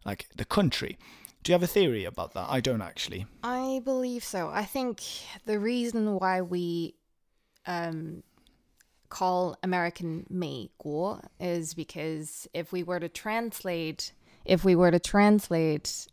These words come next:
Speaker 2: America into Chinese and then add a guo after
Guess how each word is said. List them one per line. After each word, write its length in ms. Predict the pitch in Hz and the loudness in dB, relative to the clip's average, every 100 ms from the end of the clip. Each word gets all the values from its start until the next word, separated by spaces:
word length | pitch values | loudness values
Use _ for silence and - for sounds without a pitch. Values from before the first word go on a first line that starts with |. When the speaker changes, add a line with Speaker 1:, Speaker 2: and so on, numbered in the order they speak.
| _ | _
Speaker 2:
America 840 | 175 170 170 175 170 - - 202 190 _ _ _ _ - | 4 6 6 6 4 0 -10 -8 -10 _ _ _ _ -2
into 380 | 160 165 165 | 0 0 -2
Chinese 880 | 160 - 151 156 175 156 151 - - - - - _ - | -4 -2 0 4 4 4 0 -4 -12 -18 -20 -20 _ 0
and 160 | 175 165 | 4 6
then 160 | 165 - | 6 4
add 180 | 170 | 4
a 40 | 170 | 4
guo 680 | - 139 143 180 208 220 - | -2 0 2 2 2 -2 -6
after 760 | - 160 151 - 165 156 151 | -2 0 -2 -2 0 0 -2